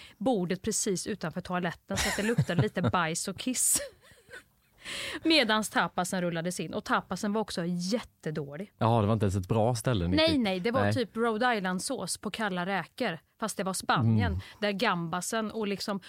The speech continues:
Speaker 1: potatisen och mojo rojo,
Speaker 2: Och
Speaker 1: vad
Speaker 2: hur
Speaker 1: fan
Speaker 2: hade
Speaker 1: det
Speaker 2: du
Speaker 1: heter.
Speaker 2: hittat det här stället då, som du kände
Speaker 1: Ja, jag hade gått på
Speaker 2: självförtroendet då?
Speaker 1: TripAdvisor.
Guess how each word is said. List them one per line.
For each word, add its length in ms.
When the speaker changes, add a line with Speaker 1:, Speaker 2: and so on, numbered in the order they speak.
Speaker 1:
potatisen 840
och 60
mojo 360
rojo, 360
Speaker 2:
Och 60
Speaker 1:
vad 100
Speaker 2:
hur 80
Speaker 1:
fan 80
Speaker 2:
hade 140
Speaker 1:
det 60
Speaker 2:
du 60
Speaker 1:
heter. 100
Speaker 2:
hittat 240
det 60
här 60
stället 260
då, 120
som 120
du 100
kände 200
Speaker 1:
Ja, 80
jag 160
hade 180
gått 180
på 60
Speaker 2:
självförtroendet 200
då? 60
Speaker 1:
TripAdvisor. 440